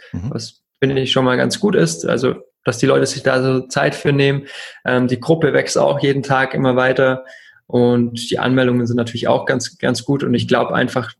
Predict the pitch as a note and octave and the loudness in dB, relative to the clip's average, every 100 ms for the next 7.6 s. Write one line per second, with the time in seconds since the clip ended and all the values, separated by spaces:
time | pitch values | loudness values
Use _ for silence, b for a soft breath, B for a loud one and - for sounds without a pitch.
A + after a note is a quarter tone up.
0 | - B2+ C3+ C3+ - C3 B2 B2 C3 C#3 | -2 0 0 -2 2 4 4 2 2 2
1 | D3+ - - A#2 A#2+ - C3+ B2 B2+ C3+ | 2 -4 -4 -2 -2 -4 -2 0 0 -2
2 | - - A#2+ B2+ C#3 B2+ B2+ - B2 A#2+ | -2 -2 2 2 2 0 -2 -2 -4 -4
3 | - - C3+ C3 B2+ B2 A#2+ A2+ A#2+ A#2 | -6 -4 -2 -2 -2 0 -2 -2 -2 0
4 | A#2+ B2+ - _ B2 A#2 A#2+ B2+ - D3 | -2 -2 -6 _ -4 2 2 2 0 0
5 | D3+ - B2 B2 A#2+ A#2 A#2+ - - - | 0 0 2 4 2 0 -4 -8 -8 0
6 | C#3 C#3 B2+ B2+ C#3 B2 - C3+ - B2 | 2 2 0 -2 -2 -6 -4 -6 0 0
7 | B2+ A#2+ D3+ - - | 2 2 0 -4 -12